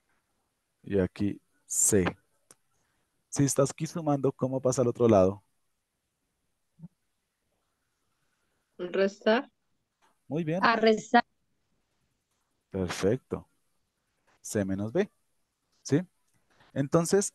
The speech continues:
Speaker 1: si está multiplicando, si yo digo A por B igual a C,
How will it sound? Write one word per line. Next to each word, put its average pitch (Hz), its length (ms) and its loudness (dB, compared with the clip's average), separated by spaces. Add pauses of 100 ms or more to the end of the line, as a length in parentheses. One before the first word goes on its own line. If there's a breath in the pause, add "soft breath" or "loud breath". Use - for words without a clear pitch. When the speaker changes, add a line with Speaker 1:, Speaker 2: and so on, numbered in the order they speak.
(100)
Speaker 1:
si - 180 2
está 139 200 4
multiplicando, 131 680 0 (140)
si - 140 -12
yo 110 120 2
digo 110 360 0 (180)
A 131 420 4 (1500)
por 95 280 -4
B 104 380 0 (1040)
igual 101 420 4
a 101 80 4
C, 95 340 -2